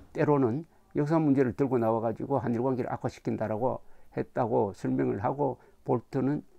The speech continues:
이렇게 토를 달았습니다. 사실은 한국의 다른 정치인들처럼 문재인 대통령도 국내 사정이 나빠지면은 한일 관계를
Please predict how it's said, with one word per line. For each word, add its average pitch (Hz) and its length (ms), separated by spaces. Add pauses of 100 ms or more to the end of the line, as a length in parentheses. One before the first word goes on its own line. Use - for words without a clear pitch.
(180)
이렇게 156 300
토를 135 320
달았습니다. 107 680 (1500)
사실은 143 680 (560)
한국의 143 600
다른 143 420
정치인들처럼 139 960 (320)
문재인 131 460
대통령도 131 760 (420)
국내 151 280
사정이 139 520 (280)
나빠지면은 120 760 (1300)
한일 135 560
관계를 135 680